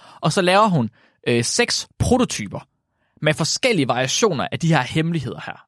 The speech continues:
Okay, et stift indre, et blødt ydre, de her he-, øh, hexagoner her. Og hvor mange mikroskopiske hår skal der være? Kan man lade være med at have dem? Fordi de er svære at præ-, tre D printe og støbe og sådan noget. Så hun laver,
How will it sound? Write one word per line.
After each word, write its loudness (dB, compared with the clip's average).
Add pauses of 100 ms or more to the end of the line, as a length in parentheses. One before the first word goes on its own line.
Okay, -12
et -12
stift -4 (280)
indre, -4
et -4 (140)
blødt 2
ydre, 4
de -2
her 0
he-, -12
øh, -2
hexagoner -2
her. -4 (320)
Og 2
hvor 2
mange 2
mikroskopiske 0
hår 2
skal -4
der -6
være? 2
Kan -4
man -2
lade -2
være 2
med -2
at -6
have 2
dem? -6 (280)
Fordi -2
de -2
er 0
svære 0
at -2
præ-, -4
tre -2
D -6
printe -10
og -16
støbe -4
og -12
sådan -18
noget. -20 (640)
Så -2
hun 2
laver, 4